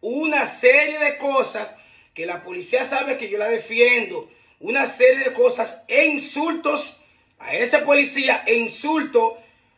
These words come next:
"Oiga, saque ese carro de ahí, ¿qué importa quién sea? Déjalo periodista", dice una serie de insultos, y yo digo, "Hermano, estése tranquilo,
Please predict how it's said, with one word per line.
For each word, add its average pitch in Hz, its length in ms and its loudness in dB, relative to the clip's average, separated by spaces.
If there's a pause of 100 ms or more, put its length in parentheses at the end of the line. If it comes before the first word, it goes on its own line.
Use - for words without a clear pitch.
(260)
"Oiga, 302 520 4
saque 320 400 2
ese 285 200 -2
carro 302 320 2
de 285 120 -4
ahí, - 580 -2 (220)
¿qué 277 200 4
importa 285 680 2
quién 254 200 -4
sea? 302 340 4
Déjalo 294 280 0
periodista", 269 500 -2
dice 254 220 -8
una 262 140 -10
serie 254 220 -2
de 254 60 -4
insultos, 240 560 -12
y 208 100 -14
yo 226 120 -2
digo, 233 380 -10 (420)
"Hermano, 208 580 -4 (1700)
estése 202 320 -6
tranquilo, 277 680 0